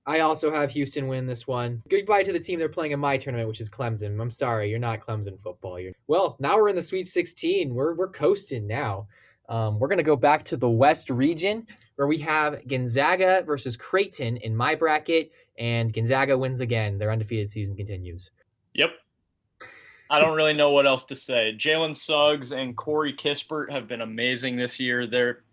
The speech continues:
Speaker 2: led 'em to that undefeated season, and it's continuing. This Creighton team's not gonna be able to stop them.
Speaker 1: Exactly. There you go. There you go. We move on. U S C versus Iowa for me. I know this is completely different than what Rylan has,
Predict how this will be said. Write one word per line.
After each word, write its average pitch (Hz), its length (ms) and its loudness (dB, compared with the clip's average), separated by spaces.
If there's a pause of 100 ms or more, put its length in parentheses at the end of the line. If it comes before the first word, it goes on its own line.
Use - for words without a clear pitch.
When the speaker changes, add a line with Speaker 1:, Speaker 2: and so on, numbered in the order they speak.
(100)
Speaker 2:
led 127 240 0
'em 139 140 -2
to 147 100 -6
that 131 240 2
undefeated 131 600 -4
season, 120 500 -2
and 110 160 -6
it's 135 240 -2
continuing. 139 720 -2
This 120 160 -4
Creighton 131 420 -4
team's 131 340 -8
not 120 220 -4
gonna 127 140 -6
be 123 80 -4
able 123 160 -2
to 110 80 -16
stop 117 400 -6
them. 104 260 -14 (400)
Speaker 1:
Exactly. 123 640 -4
There 107 140 -2
you 120 160 -2
go. 123 240 0
There 117 100 -2
you 120 160 -4
go. 135 240 0
We 139 160 2
move 165 240 0
on. 165 420 2 (120)
U 180 260 4
S 170 160 2
C 185 300 -6
versus 160 400 -2
Iowa 127 680 4
for 120 160 0
me. 131 280 0
I 117 80 0
know 135 160 0
this 131 120 -2
is 120 120 -6
completely 151 600 0
different 135 440 -2
than 120 120 0
what 107 160 -2
Rylan 127 380 2
has, 104 460 -4